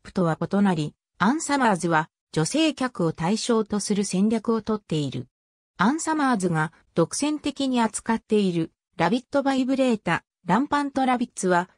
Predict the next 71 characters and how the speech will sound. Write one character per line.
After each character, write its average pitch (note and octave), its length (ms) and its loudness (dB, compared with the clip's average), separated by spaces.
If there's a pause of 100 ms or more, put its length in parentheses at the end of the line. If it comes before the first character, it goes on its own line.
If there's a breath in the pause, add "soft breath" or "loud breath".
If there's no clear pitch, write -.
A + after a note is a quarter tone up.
(120)
十 B3 260 2
四 D#4 280 2
種 C#4+ 180 -2
類 B3 160 4
に F3+ 160 4
及 F#3 240 4
ぶ E3+ 240 -2 (220)
様 B3 280 2
々 C#4+ 240 0
な F3+ 140 2
タ B3+ 160 0
イ C#4 80 -2
プ A#3 140 0
の F#3+ 100 2
も F#3 140 2
の G#3+ 120 2
が G3+ 140 2
用 A#3+ 220 2
意 G3 100 0
さ F3 160 -2
れ G3+ 120 -2
て G#3 140 0
お F#3+ 120 2
り、 D#3 180 -4 (260 soft breath)
年 C#4 260 4
に G3+ 100 4
二 F3 100 4
百 C#4 320 -2
万 C#4+ 220 -2
個 F3+ 160 0
を D#3 80 2
売 D3+ 80 2
り A3+ 120 0
上 B3+ 120 0
げ B3+ 140 0
る G3+ 100 0
と D#3+ 160 -2
い D3 200 -2
う。 C#3 140 -6 (420)
ラ B3 140 0
ン D#4 80 -2
ジ C#4 100 0
ェ C4 60 2
リ A3 240 2
ー - 20 -2
ブ G3+ 80 2
ラ A3 140 2
ン G#3+ 80 4
ド G3+ 120 2
と G3+ 100 -4
し - 100 -8
て F#3+ 160 2
は、 D#3 180 2 (240)
日 F3 120 2
本 C4+ 280 -2
の D4 120 0
ピ D4+ 240 2
ー C#4 40 -8
チ C#4 180 -2
ジ C#4 100 -2
ョ C4 60 2
ン A3 140 4
や D#3+ 140 2
ア D3+ 60 2
メ G#3+ 120 4
リ D4 120 -2
カ B3+ 140 0
合 A#3+ 120 0
衆 B3+ 300 -2
国 G3+ 340 -2
の E3+ 180 0